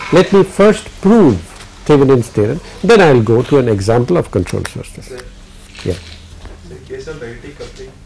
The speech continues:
Speaker 2: can't we replace that by three, uh, electron?
Speaker 1: Provided it is a three terminal network.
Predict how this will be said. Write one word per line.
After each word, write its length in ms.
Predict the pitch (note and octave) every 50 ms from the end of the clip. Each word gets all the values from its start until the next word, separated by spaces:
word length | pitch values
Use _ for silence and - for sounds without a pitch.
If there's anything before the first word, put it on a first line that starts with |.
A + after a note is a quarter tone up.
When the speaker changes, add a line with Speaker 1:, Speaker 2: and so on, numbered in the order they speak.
| - -
Speaker 2:
can't 240 | A2 A2 A2+ A2 -
we 60 | -
replace 640 | - - - C3 B2+ C3 C3+ - - - - - - - - - - - - - - -
that 200 | A2 A2+ A2+ -
by 160 | C3 C3 C3
three, 400 | - - B2 C3 C3 C3+ B2+ - - - -
uh, 80 | A#2+ A2+
electron? 960 | A2 G#2+ G#2 - - - - - - - A2+ A2 - A#2 A#2 A2 - - - - - - - - -
Speaker 1:
Provided 640 | - C#3+ C#3+ D3 D#3+ F3+ F#3 D3 D3 E3+ G#3 G#3 -
it 200 | D3+ C3+ - -
is 180 | D#3 F3+ G3
a 80 | G3 E3
three 240 | - - B2 A2 G2+
terminal 520 | - G2+ F2+ F2+ G2+ A#2 C#3+ F#3 A3 G3 - -
network. 400 | F#2 E2+ E2 - - - -